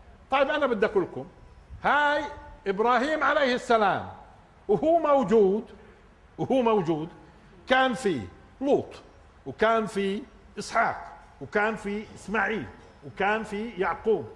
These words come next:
ومش بعيد يكون يوسف كمان. بجو، لا يوسف قول يا، ما كانش في إيش.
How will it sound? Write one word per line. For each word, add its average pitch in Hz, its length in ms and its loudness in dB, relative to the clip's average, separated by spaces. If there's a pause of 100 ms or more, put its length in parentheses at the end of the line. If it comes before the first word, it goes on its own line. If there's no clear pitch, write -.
(140)
ومش 196 240 -8
بعيد 185 260 -6
يكون 214 260 -8
يوسف 175 380 -10
كمان. 117 220 -12 (460)
بجو، 254 320 -6
لا 220 140 -6
يوسف 220 260 -8 (100)
قول 202 140 -4
يا، 170 100 -8 (360)
ما 151 60 -12
كانش 190 220 -8
في 151 180 -12
إيش. - 100 -16